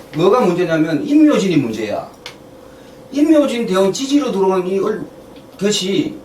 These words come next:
이 을목이 확실하게 통근하고 들어온다고.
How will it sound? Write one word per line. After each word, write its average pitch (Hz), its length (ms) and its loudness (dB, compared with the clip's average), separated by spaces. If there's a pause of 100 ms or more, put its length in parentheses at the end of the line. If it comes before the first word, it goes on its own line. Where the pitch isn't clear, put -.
(160)
이 220 140 -10
을목이 269 460 2 (480)
확실하게 381 500 0
통근하고 202 380 0
들어온다고. 101 340 -8